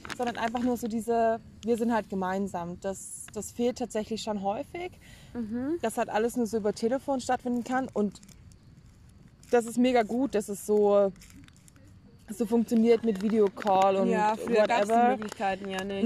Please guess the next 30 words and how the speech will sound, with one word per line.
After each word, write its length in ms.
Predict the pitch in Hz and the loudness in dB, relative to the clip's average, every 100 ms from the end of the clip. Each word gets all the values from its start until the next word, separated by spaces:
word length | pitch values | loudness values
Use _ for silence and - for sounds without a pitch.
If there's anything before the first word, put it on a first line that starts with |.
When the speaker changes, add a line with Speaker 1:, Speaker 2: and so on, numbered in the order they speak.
| 240 | 4
Speaker 1:
Mhm. 260 | 240 254 311 - - - - - - - - - - - | 4 0 -2 -8 -20 -20 -20 -20 -20 -20 -20 -20 -10 0
Das 200 | 240 269 | 2 2
muss 140 | 277 | 0
man 140 | 254 220 | 0 0
sagen, 280 | 208 220 | 2 2
das 100 | 220 | 0
sind 160 | 220 220 | 0 -2
schon 140 | 233 | -2
echt 200 | 214 220 | -2 -4
ganz, 240 | - 208 214 | -2 -4 -2
ganz 200 | 214 - | -6 -4
klare 260 | 208 196 | -2 -2
Nachteile. 540 | 190 185 226 - 240 208 | -2 -4 -6 -2 0 2
Oder 160 | 196 | 2
auch 80 | 202 | 0
so, 100 | 214 | -2
dass 160 | 214 220 | -4 0
man 140 | 220 | 2
niemals 340 | 226 226 202 202 | 4 4 0 -2
so 60 | |
richtig 320 | 202 208 190 - | -6 -6 -10 -8
Alltag 420 | 190 233 - 277 | -6 -6 -8 -12
zusammen 300 | 262 226 240 240 | -10 -6 -6 -6
erlebt. 480 | 240 254 311 - | -6 -6 -8 -10
Speaker 2:
Mhm. 480 | 233 220 247 269 285 - - - - - | -8 -4 -2 -2 -2 -6 -20 -20 -20 -14
Speaker 1:
Aber 280 | 202 226 254 | -6 -2 -2
auf 100 | 226 | -2
der 100 | - | -6
anderen 280 | 220 233 214 | -6 -4 -4
Seite 560 | 185 196 247 311 311 | -4 -6 -8 -6 -6